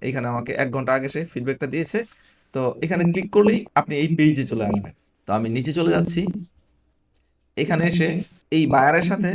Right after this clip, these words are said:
আমার কাজের অভিজ্ঞতা খুবই ভালো ছিল, যার জন্য আমি এখানে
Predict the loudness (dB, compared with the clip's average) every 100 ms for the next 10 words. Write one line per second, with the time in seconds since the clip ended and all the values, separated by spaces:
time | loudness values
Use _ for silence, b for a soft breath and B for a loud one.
0 | -2 -4 -4 -2 -2 -2 -4 -6 -4 -6
1 | -8 -10 -6 -4 -2 -2 -4 -6 -6 -8
2 | -6 -4 -4 -4 -4 -6 -8